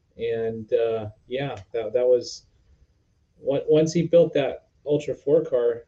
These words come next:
I was like, "Man, it'd be cool to make it a real R C car," and that happened this year, which is really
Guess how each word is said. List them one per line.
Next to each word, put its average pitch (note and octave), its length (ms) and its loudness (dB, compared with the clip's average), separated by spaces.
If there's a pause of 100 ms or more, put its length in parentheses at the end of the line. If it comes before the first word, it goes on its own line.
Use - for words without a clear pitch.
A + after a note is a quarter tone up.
(140)
I A#2+ 100 0
was A#2 160 0
like, A#2 220 0
"Man, C#3 140 -4
it'd C3 120 0
be B2+ 80 -14
cool C#3+ 280 -2
to B2 60 -2
make C3 200 -2
it B2 40 6
a A#2 160 2
real B2+ 180 2
R B2 140 2
C D3 240 -4
car," A#2 260 -2
and A#2 120 0
that C3 140 -6
happened A#2+ 320 -4
this A#2 240 -2
year, A#2 340 2 (140)
which A#2 240 -10
is A2 140 -8
really A#2 360 -2